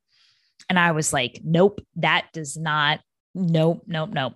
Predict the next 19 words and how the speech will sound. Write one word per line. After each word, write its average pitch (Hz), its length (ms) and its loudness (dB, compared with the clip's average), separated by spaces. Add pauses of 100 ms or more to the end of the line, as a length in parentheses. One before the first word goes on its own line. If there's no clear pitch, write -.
(100)
That 151 100 2
does 147 120 -2
not 170 180 4
make 214 100 4
sense. 185 480 0
We're 170 160 0
not 151 180 -2
gonna 175 160 -2
do 165 200 -6
that." 151 320 -2 (340)
And, 139 720 -6
like, 143 360 -4 (140)
there's, 165 280 0 (220)
we're 170 280 2
gonna 185 120 6
have 180 180 4
to 180 100 0
pick - 400 -4 (640)
a, 180 100 0